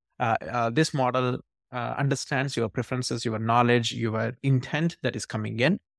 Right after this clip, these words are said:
and then, uh, identifies what is the right component model. And sometimes they are chained. These models are chained within the one system, but it's all abstracted into one, uh,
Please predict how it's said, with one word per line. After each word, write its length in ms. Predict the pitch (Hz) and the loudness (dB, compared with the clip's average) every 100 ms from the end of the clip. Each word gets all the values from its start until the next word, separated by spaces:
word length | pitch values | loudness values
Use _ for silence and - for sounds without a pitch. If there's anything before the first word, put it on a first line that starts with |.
| _ _ - | _ _ -2
and 200 | 123 113 | 0 4
then, 480 | 113 110 117 120 123 - | 4 4 2 0 -4 -4
uh, 220 | 123 107 107 | -2 2 4
identifies 580 | 131 131 135 131 120 117 | 4 4 2 0 0 0
what 200 | 127 127 | -2 -2
is 80 | 131 | -2
the 80 | 123 | -4
right 180 | 117 113 | -4 -6
component 460 | - 110 120 117 | -8 -6 -4 -2
model. 340 | 120 120 151 190 | 0 0 0 0
And 160 | 123 | 0
sometimes 460 | 123 123 123 120 120 | -2 -4 -4 -4 -2
they 100 | 120 | -2
are 100 | 110 | -4
chained. 540 | - - 139 117 107 113 - | -2 -2 0 0 -4 -8 -4
These 160 | 123 | -2
models 280 | 120 117 113 | 0 0 0
are 60 | 110 | -2
chained 400 | - 143 117 139 | 0 2 2 2
within 220 | 117 135 110 | 0 -2 -2
the 80 | |
one 180 | 110 113 | -4 -4
system, 320 | 113 160 156 - _ _ _ | -2 -2 -4 -10 _ _ _
but 80 | 139 | 2
it's 120 | 139 - | 4 4
all 380 | 151 160 156 - | 6 6 6 2
abstracted 760 | 135 - - 135 127 - 123 | -2 -2 0 0 0 0 -2
into 500 | 117 123 123 - 120 | -2 -4 -4 4 4
one, 540 | 117 113 110 113 117 117 _ _ _ _ _ - | 4 2 4 4 0 -4 _ _ _ _ _ -6
uh, 260 | 127 113 | -4 -2